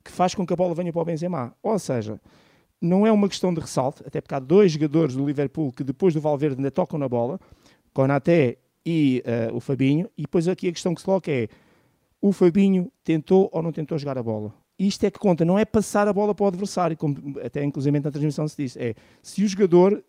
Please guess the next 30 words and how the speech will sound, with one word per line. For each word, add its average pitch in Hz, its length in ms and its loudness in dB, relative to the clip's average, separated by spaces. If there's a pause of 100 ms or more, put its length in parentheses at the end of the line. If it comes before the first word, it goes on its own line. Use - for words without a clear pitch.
j-, 127 180 -10
tentou 190 440 0
jogar 175 360 -2
deliberadamente 196 760 -2
a - 20 -2
bola. 170 180 -2
Depois 269 240 -4
o - 20 -6
que 269 60 -8
acontece 226 400 -2
a - 20 -4
seguir, 202 320 -2 (320)
eh, 110 580 -4 (400)
obviamente 123 420 -2
que 143 60 -6
ninguém 139 200 0
tenta 139 200 -4
atrasar 143 340 -6 (200)
ou 135 140 -6
passar 147 260 -4
a 143 60 -2
bola 143 180 -4
para 143 120 -10
o 131 40 -4
seu 160 100 -6
adversário. 117 380 -8 (120)
A 165 40 -4
interpretação 233 640 -4
do 156 100 -4
vídeo-árbitro, 120 680 -6